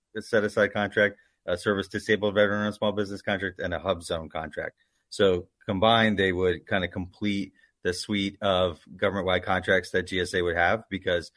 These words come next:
G S A also has an unrestricted contract called Alliant two, and they have a, a eight A vehicle called eight A stars, uh, three. So they would,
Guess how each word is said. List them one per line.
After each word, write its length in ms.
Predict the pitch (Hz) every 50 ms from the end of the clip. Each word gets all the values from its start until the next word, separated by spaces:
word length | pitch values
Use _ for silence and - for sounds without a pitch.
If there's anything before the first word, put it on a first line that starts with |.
| _ _ _ _ -
G 100 | - 95
S 100 | 90 -
A 120 | 92 85
also 240 | 90 98 101 - 104
has 200 | 95 95 90 87
an 80 | 90 85
unrestricted 520 | 101 104 101 95 - 92 85 - 85 -
contract 360 | - 90 87 85 90 87 -
called 160 | - 87 85
Alliant 420 | 82 85 85 85 85 85 85 82 - _
two, 320 | - 104 110 135 175 - _ _ _ _ _ _ _ -
and 160 | - 101 95 92
they 80 | 92
have 140 | 95 90 82
a, 160 | 85 87 87 _ _ -
a 220 | 95 92 87 87 95 -
eight 160 | 107 101 98
A 260 | 98 95 95 87 80 _ _ 92 -
vehicle 320 | 95 92 87 87 - 85
called 220 | 85 92 87 85
eight 140 | 85 87 85
A 100 | 85 85
stars, 500 | 82 - 87 82 82 76 - - - - _ - 95
uh, 180 | 92 82 80 - -
three. 260 | 92 90 85 80 76 _ _ _ _ _ _
So 160 | _ - 92
they 160 | 87 87 90
would, 240 | 87 90 87 85 80